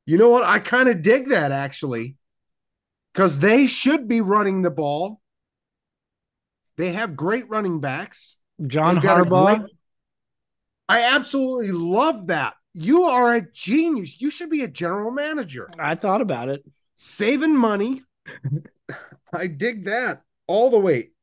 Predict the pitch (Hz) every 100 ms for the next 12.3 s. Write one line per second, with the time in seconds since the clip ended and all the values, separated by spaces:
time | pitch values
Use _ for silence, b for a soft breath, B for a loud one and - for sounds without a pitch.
0 | _ 156 147 180 208 190 - _ _ 143
1 | 156 143 117 82 _ _ _ _ _ _
2 | _ 139 151 143 139 135 117 92 78 _
3 | _ _ _ _ _ _ _ _ _ _
4 | _ _ _ _ _ _ _ _ _ _
5 | _ _ _ _ _ _ _ _ _ _
6 | _ _ _ _ _ _ _ _ 175 202
7 | 196 214 190 185 165 - - - - -
8 | _ - 190 185 - 131 143 180 - _
9 | _ _ _ _ 113 123 123 123 135 117
10 | 92 82 - _ _ _ _ _ _ _
11 | _ _ _ _ _ _ - 143 165 190
12 | 214 220 233